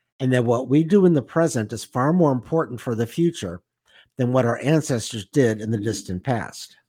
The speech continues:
But there is one final story about David that begs discussion.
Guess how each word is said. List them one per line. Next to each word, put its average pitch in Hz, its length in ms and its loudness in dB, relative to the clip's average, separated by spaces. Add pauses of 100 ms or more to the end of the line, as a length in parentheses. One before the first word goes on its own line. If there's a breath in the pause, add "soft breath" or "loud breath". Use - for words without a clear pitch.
(1200)
But 165 120 -2
there 190 120 4
is 180 140 2
one 226 220 0
final 156 360 0
story 127 360 0
about 117 280 0
David 107 340 -2
that 110 180 -6
begs 98 280 -6
discussion. 87 680 -10